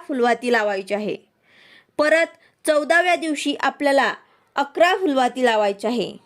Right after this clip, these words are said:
पंधराव्या दिवशी आपल्याला दहा फुलवाती लावायची आहे, सतराव्या दिवशी आपल्याला नऊ फुलवाती लावायची आहे, सतराव्या दिवशी आपल्याला आठ, अठराव्या दिवशी आपल्याला सात आणि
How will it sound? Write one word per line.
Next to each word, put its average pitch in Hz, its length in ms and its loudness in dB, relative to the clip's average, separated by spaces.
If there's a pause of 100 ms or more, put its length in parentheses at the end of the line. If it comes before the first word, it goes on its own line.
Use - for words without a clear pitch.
(260)
पंधराव्या 294 540 4
दिवशी 285 380 -4
आपल्याला 262 460 0
दहा 269 420 -2
फुलवाती 277 520 0
लावायची 214 400 0
आहे, 220 220 -4
सतराव्या 359 380 0
दिवशी 311 340 -4
आपल्याला 277 420 0
नऊ 285 280 -2
फुलवाती 277 520 0
लावायची 226 400 0
आहे, 226 260 0 (400)
सतराव्या 330 560 2
दिवशी 285 380 -6
आपल्याला 254 420 0 (100)
आठ, 262 380 0 (520)
अठराव्या 339 540 0
दिवशी 277 380 -6
आपल्याला 254 480 0
सात 277 320 0 (480)
आणि 247 280 -4